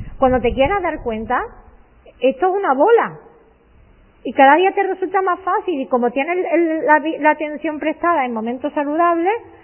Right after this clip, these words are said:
momento saludable, momento saludable, que bien a descansar, que bien sienta descansar, me encanta descansar, mira,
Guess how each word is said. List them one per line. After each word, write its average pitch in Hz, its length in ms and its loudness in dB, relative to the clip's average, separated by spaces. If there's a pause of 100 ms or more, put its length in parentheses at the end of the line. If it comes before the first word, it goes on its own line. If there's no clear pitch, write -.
(140)
momento 240 280 -2
saludable, 320 460 0
momento 233 340 -4
saludable, 359 580 0
que 269 120 -4
bien 269 180 -4
a 269 60 -4
descansar, 294 480 -4
que 254 80 0
bien 247 180 -4
sienta 254 240 -2
descansar, 262 480 -4
me 269 80 -6
encanta 233 300 0
descansar, 240 560 -2
mira, 302 220 0